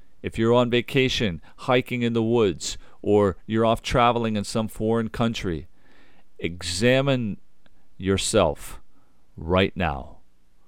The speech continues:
Take a look at your life and say, "This is not the way that I should be living my life. I can do this better. And this is how I am going to do it."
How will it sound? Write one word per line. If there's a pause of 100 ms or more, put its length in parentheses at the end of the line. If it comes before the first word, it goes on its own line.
(600)
Take
a
look
at
your
life
and
say, (1300)
"This
is
not (180)
the
way (1040)
that
I
should
be
living
my
life. (720)
I
can
do
this
better. (540)
And
this (120)
is
how
I
am
going
to
do
it."